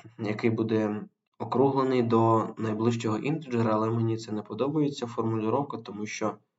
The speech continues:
якщо у нас, наприклад, ось корень із восьми — це два і вісім, то ми просто-напросто, що ми робимо, ми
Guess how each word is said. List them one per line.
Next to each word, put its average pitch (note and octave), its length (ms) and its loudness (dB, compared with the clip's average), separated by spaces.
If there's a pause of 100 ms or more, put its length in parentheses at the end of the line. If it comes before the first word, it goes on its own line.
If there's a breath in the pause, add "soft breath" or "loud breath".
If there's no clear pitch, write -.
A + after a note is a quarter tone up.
(280)
якщо G#2+ 320 0
у G#2+ 40 2
нас, G#2+ 180 -2
наприклад, G#2+ 520 -2
ось - 260 -6 (380)
корень G#2+ 360 4
із G#2+ 100 0
восьми — A2 420 0
це G2 160 -6
два G#2+ 220 2
і G#2+ 100 2
вісім, F#3 380 0 (440)
то A2+ 120 0
ми A#2 140 8
просто-напросто, A#2 680 2
що A2 160 -4
ми A2 120 2
робимо, C#3 380 2
ми A#2+ 380 2